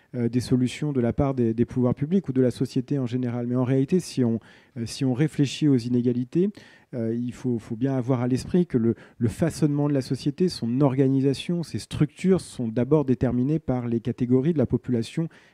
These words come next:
euh, qui disposent de ressources, euh, des ressources économiques, des ressources aussi, euh, culturelles, du capital, euh, on va dire, euh, d'in-, d'intelligence, des diplômes, et qui, on, on sait aujourd'hui à quel point les diplômes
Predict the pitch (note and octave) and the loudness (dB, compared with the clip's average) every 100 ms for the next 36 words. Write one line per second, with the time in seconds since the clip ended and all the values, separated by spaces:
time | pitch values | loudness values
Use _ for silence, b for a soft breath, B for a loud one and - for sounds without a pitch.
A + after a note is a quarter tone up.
0 | - A2 - A#2+ - D3+ B2+ B2+ C3+ - | -10 -8 -6 -8 0 0 2 2 0 0
1 | D#3 - - b b b G#2+ A2 A#2+ A#2 | -6 -6 -18 b b b -10 -4 0 0
2 | - A#2 A#2+ B2+ B2 C3+ F3 C#3 A2+ G#2+ | 0 -2 0 4 4 6 4 2 -2 -4
3 | A2 B2+ B2+ A2+ - C3+ A2+ G#2 G#2+ - | -6 -8 -6 -6 -2 0 2 2 -2 -2
4 | A#2 - D3+ F3 C#3+ A2+ - A2 A2 - | 0 2 4 4 2 -2 -4 -4 -4 -2
5 | B2 A#2+ G#2+ B B B A2 G#2+ G#2 B2+ | 0 0 -2 B B B -4 -4 -2 -2
6 | A2 G2+ G2+ G2+ F#2 G#2+ G#2+ A2+ A2 A2+ | -2 -4 -6 -8 -8 -10 -10 -10 -6 -4
7 | C3 B2+ C#3 D#3+ D#3 C#3 A2 G2+ B2+ D#3 | -2 -2 0 2 2 0 -2 -4 -2 6
8 | E3 D#3 C#3 G#2+ G#2+ A2 G#2 G#2+ C3 B2+ | 6 6 4 0 -2 -8 -8 -8 -8 -8
9 | - C3 C#3 F3 A3+ D#3 A#2+ A#2+ - B2+ | -2 -2 0 0 2 2 2 -2 0 0
10 | A2+ A#2+ - C#3+ | 0 -2 0 2